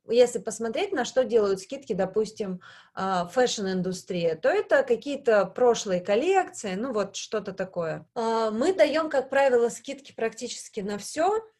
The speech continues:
на что можем дать, а у, а у нас нет вчерашнего материала, да, то есть мы просто снижаем свою маржу.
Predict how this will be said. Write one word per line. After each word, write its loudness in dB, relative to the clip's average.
на 0
что -2
можем -2
дать, 2
а -6
у, -4
а 0
у 0
нас -2
нет -4
вчерашнего 0
материала, -2
да, 0
то 0
есть -4
мы 0
просто 4
снижаем 0
свою 0
маржу. -4